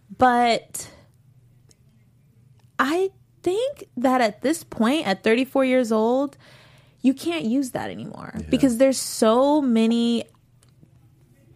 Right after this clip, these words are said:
Speaker 1: resources out there in the world with social media and everything. Like, we see all kinds of stuff every day. I'm sure you've seen a post talking about,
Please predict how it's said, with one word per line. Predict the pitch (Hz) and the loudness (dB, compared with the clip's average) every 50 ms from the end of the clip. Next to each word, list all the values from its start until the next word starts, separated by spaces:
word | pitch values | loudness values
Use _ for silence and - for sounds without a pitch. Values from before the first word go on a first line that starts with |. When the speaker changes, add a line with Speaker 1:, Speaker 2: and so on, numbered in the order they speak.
| _ _ _ _ _ _ _ - - | _ _ _ _ _ _ _ -10 -6
Speaker 1:
resources | 208 208 240 247 262 254 - - 214 202 208 - - 180 165 - | -2 0 2 2 2 2 2 2 2 2 0 -2 -4 -4 -2 0
out | 165 180 190 | -2 -2 0
there | - 202 202 | 0 0 0
in | 202 | 0
the | 196 190 | 0 0
world | 185 185 180 185 180 | 0 0 0 0 -2
with | - 196 | -4 -4
social | - - 254 254 - 262 240 | 0 0 0 2 0 0 0
media | 220 220 214 | 0 0 0
and | 208 190 | 0 0
everything. | 185 185 196 196 - 196 190 185 190 190 | 0 -2 -2 -2 -2 -4 -4 -2 -2 -2
Like, | 185 175 170 - 214 | -4 -4 -4 -4 0
we | 240 339 427 554 | 2 2 2 2
see | - - - 302 285 269 | -2 -4 -4 -4 -2 0
all | - 240 277 277 | 0 0 0 -2
kinds | - - 269 262 262 | -2 -4 -6 -4 -6
of | 254 | -4
stuff | - - 208 202 - | -4 -4 -6 -4 -4
every | - 214 214 254 254 | -4 -2 -2 -2 -2
day. | 220 - 202 180 180 175 170 - | -2 -2 -2 -2 -2 -2 -2 -2
I'm | - 226 | -4 -4
sure | 262 - - 320 330 | -4 -2 0 0 2
you've | 320 320 302 | 2 2 0
seen | - - 285 269 | -2 -4 -4 -4
a | 240 | -4
post | 226 - - 247 233 233 233 - - | -6 -8 -6 -4 -4 -4 -4 -6 -8
talking | - 208 196 196 - 214 208 | -6 -6 -6 -4 -4 -6 -4
about, | 202 202 190 190 185 185 170 - | -2 -2 -2 0 -2 -2 -4 -6